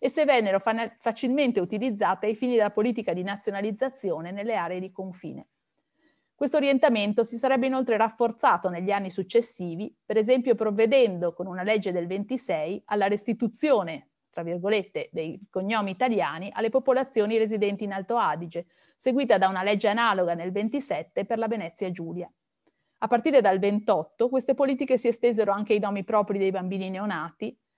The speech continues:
anche se a partire dal trenta il regime fu portato ad attenuare queste misure in ragione dei ra-, della distensione dei rapporti con l'Austria. Si può quindi affermare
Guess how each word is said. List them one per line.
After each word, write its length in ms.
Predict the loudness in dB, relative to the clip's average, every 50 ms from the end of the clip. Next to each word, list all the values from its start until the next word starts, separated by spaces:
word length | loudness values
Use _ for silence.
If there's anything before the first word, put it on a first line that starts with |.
| _ -8
anche 240 | -4 -2 0 0 2
se 100 | 2 2
a 40 | 2
partire 360 | 2 0 0 0 2 2 4
dal 220 | 4 4 2 0
trenta 400 | -2 -2 -2 -2 -2 -2 -2 0
il 60 | 2 2
regime 320 | 2 2 2 0 -2 -2
fu 140 | -4 -4 -2
portato 420 | 0 0 2 4 4 4 4 2
ad 100 | 0 -2
attenuare 640 | -2 -2 0 0 0 2 2 2 2 2 0 -2 -4
queste 300 | -4 -6 -4 -4 -2 -2
misure 560 | -2 -2 -2 -4 -4 -6 -6 -6 -6 -8 _ _ _ _ _
in 140 | 0 2 4
ragione 420 | 4 4 4 6 4 4 4 0
dei 100 | -2 -2
ra-, 200 | -2 -2 -4 -6 -8
della 340 | -16 -10 -6 -2 0 2 2
distensione 720 | 0 0 -2 0 0 0 0 0 0 0 2 2 0 0
dei 140 | -2 -2 0
rapporti 600 | 0 0 -2 -2 -2 -2 -2 -2 -2 -4 -6 -6 -4
con 200 | -4 -4 -4 -4
l'Austria. 580 | -6 -6 -6 -8 -14 -16 -16 -16 -16 -16 -16 _ _ _ _ _ _ _ _ _ _ _ _ _ _ _ _ _
Si 140 | -6 -4
può 140 | 0 0 0 4
quindi 260 | 4 4 6 6 4
affermare 840 | 2 4 2 2 2 2 2 0 -2 -2 -2 -4 -4 -6 -8 -10